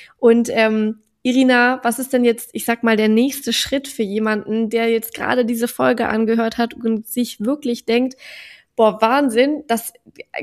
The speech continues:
Qualitätsmanagement hilft mir ja, das macht mir ja gar nicht mehr Arbeit, sondern das hilft ja mir und meinem Team und es ist ja gar nicht gegen mein Team, sondern für mein Team.“ Wie kann ich denn dann Unterstützung erlangen?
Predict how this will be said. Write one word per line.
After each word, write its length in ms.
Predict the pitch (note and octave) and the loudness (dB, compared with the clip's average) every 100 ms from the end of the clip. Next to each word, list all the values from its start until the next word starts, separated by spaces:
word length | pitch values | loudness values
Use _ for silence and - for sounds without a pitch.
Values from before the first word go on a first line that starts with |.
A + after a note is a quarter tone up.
| - | -12
Qualitätsmanagement 1300 | - A#3+ A#3+ A#3 B3 C4 - A#3 A#3+ B3 - A#3 A3+ | -4 2 2 2 -4 -2 0 4 4 4 0 -2 -2
hilft 580 | - - D4 E4+ - - | -4 2 2 2 -6 0
mir 140 | B3+ | 2
ja, 280 | A#3+ A3+ D4+ | 4 2 2
das 200 | A#3+ - | 0 2
macht 300 | B3 C4 - | 0 0 0
mir 120 | B3+ | 2
ja 160 | B3 A3 | 2 2
gar 240 | G#3 A#3+ | 0 0
nicht 260 | B3 B3 A3+ | 0 -2 0
mehr 400 | A#3 B3 E4 - | 4 4 2 -2
Arbeit, 640 | F#3+ G#3 G3 G#3 C#4 F4 | 0 0 2 2 2 -2
sondern 320 | - A3+ A#3 | -4 0 0
das 200 | G#3+ A3 | -2 -4
hilft 340 | - D4 F4 - | -4 -4 -2 -4
ja 80 | G#3 | 0
mir 300 | G#3 A3+ G3+ | 0 2 0
und 160 | G#3 | -2
meinem 360 | G3 G3+ G#3 G#3 | -4 -4 -4 -6
Team 360 | - G#3+ C#4 C#4 - - - | -6 -2 -2 -4 -18 -18 0
und 120 | A#3 | 0
es 120 | A#3 | 0
ist 240 | - C4 C4 | -4 -4 -2
ja 100 | A3+ | -2
gar 260 | G#3+ A3+ | 0 0
nicht 340 | B3+ C4+ C4 - _ _ _ _ _ _ _ _ | 0 -2 -4 -18 _ _ _ _ _ _ _ _
gegen 380 | A3+ B3+ C#4 C#4+ | 0 2 2 0
mein 260 | C4+ B3 | 0 -2
Team, 320 | - C4 C4+ | -4 -4 -4
sondern 360 | C4 B3 A#3 A3+ | -4 -4 -2 -4
für 480 | - - - A4 F4+ | -8 -18 -6 -4 0
mein 380 | G#3 G#3 G3+ G3 | 0 0 -2 -6
Team.“ 540 | - G#3 G3+ F#3+ G3 _ _ | -6 -4 -4 -4 -8 _ _
Wie 300 | G#3+ B3+ D4+ | -2 2 2
kann 260 | D4+ D4+ D4 | 0 -2 -2
ich 160 | D4 - | -2 0
denn 240 | C4 C4 | 0 2
dann 220 | B3 B3 | 0 0
Unterstützung 760 | B3+ B3 A#3+ - C#4+ - G#3 F#3+ | -2 -2 -4 -6 -10 -8 -6 -4
erlangen? 480 | - F#3+ F#3 F#3+ | -4 -4 -4 -8